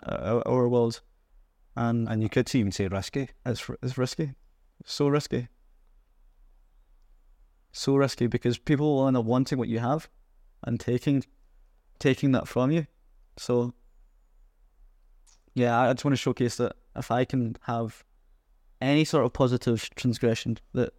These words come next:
Speaker 1: others can too. And it doesn't need to be, like, again, rags to riches. If you're in an environment that's not full of purpose and full of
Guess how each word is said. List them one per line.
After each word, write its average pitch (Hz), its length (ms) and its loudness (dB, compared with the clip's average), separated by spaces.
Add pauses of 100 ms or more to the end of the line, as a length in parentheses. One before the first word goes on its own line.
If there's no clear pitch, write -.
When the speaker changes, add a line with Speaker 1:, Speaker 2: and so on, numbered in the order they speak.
Speaker 1:
others 117 240 0
can 117 220 -2
too. 120 260 -6 (240)
And 147 100 2
it 131 60 0
doesn't 143 260 2
need 135 160 0
to 135 80 -2
be, 135 180 2
like, 117 140 2
again, 123 180 2
rags 117 280 -4
to - 80 -12
riches. 131 360 -4 (240)
If - 200 -6
you're 143 180 2
in 143 100 2
an 123 120 2
environment 123 500 4
that's - 220 -6
not 127 280 -2 (1400)
full 139 260 2
of 123 100 -4
purpose 143 440 -2
and 131 120 -2
full 131 240 0
of 120 200 0